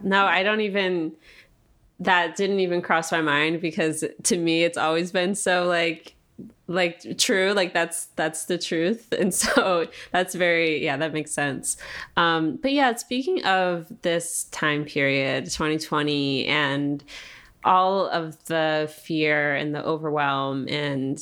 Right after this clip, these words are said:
you know, re-, everyone's feeling it in their bodies and seeing it,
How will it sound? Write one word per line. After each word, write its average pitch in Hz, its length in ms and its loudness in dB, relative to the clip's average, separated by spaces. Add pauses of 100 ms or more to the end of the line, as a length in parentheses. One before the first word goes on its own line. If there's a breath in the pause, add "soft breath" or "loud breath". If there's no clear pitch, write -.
(120)
you 165 120 0
know, 139 440 0 (360)
re-, 175 300 0
everyone's 196 500 0
feeling 180 360 2
it 160 100 2
in 151 80 -2
their 143 140 -2
bodies 151 560 0
and 143 120 -4
seeing 156 340 -2
it, 147 300 0